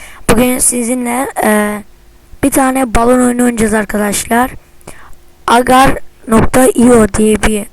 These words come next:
adlı oyun. E, hemen başlayayım isterseniz. Böyle balonlarla oyun, saçma bir oyun. Oyuncu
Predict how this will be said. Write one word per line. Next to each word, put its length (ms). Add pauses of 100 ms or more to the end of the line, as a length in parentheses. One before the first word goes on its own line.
(100)
adlı 320
oyun. 380 (1000)
E, 40 (400)
hemen 340
başlayayım 380
isterseniz. 920
Böyle 300
balonlarla 640
oyun, 340
saçma 500
bir 180
oyun. 280 (4000)
Oyuncu 840